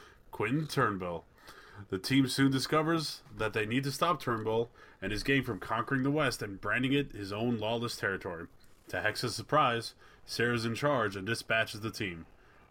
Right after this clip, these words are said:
Rory is ecstatic to be in the Wild West, but Sarah makes Amaya work with him to keep him on task,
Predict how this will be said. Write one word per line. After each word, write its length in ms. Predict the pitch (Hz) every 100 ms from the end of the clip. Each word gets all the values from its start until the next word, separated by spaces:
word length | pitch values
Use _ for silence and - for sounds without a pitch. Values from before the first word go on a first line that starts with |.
| -
Rory 300 | 95 117 123
is 120 | 117 107
ecstatic 500 | 104 - 156 160 123
to 100 | 107
be 80 | 110
in 80 |
the 60 | 104
Wild 340 | 101 113 113
West, 440 | 117 127 117 - - - -
but 120 | 101
Sarah 280 | - 110 117
makes 260 | 120 127 -
Amaya 400 | 123 139 117 98
work 240 | 110 -
with 100 | 135
him 220 | 147 139
to 100 | - -
keep 220 | 123 120
him 140 | 120
on 140 | 117 117
task, 420 | 107 87 -